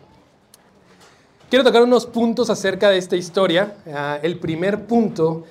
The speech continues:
es que Jacob se encontraba en este momento de la historia enfrentando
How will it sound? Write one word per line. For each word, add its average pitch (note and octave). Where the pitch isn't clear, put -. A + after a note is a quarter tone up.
es F#3+
que G3
Jacob G#3+
se C#4
encontraba G3+
en G#3+
este A#3
momento F3+
de D#3
la C3+
historia D#3+
enfrentando G#3+